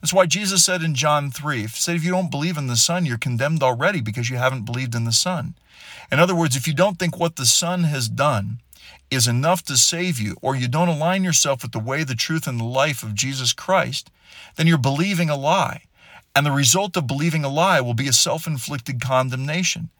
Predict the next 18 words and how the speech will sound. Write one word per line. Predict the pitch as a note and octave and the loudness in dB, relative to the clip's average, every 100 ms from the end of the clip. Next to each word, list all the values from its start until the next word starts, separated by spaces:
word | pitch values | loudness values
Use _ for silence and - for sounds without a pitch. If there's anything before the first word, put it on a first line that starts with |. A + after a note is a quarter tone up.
| _ _ | _ _
It's | - | -2
not | A3 D3+ | 0 2
God | G#2 A2+ G3+ | 2 2 2
that's | F3 - | 0 -2
condemning | C3 G#2+ G#2+ G#2 G#2 | 0 0 2 2 0
you. | G2+ C#3+ - _ _ - | -2 -4 -8 _ _ -2
It's | D#3+ - | 0 2
our | D3 D#3 - | 2 2 0
own | D3+ F3+ F#3 | 0 2 2
free | E3+ - D#3+ F3+ | 0 -2 -2 -2
will | E3 D3 F3 B2 | 0 0 -2 -2
to | C3+ | -2
believe | A#2+ G#2+ A#2 B2 G3+ D#3 | -2 0 -2 -2 -2 2
something | - A#2+ A2+ A#2+ | 2 0 -2 -4
that's | A2+ - | -2 2
actually | C#3+ - - B2 | 2 2 -2 0
not | A#2 A#2+ E3+ | 2 0 0
true. | - E3 E3 B2 | -4 -2 -2 -4